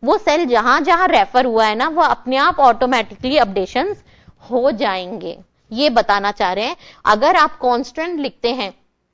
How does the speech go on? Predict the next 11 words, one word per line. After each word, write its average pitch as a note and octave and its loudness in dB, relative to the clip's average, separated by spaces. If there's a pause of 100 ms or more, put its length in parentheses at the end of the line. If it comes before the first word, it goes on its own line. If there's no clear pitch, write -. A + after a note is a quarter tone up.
(280)
जैसे A3+ 0
अगर B3+ 2
मैं B3+ -2
उसके B3+ -6
मार्क्स A3 -4
की C#4 -8
टोटल A3 -2
करती A3+ -4
और B3 2
लिखती B3 -6 (320)
फिफ्टी B3+ 0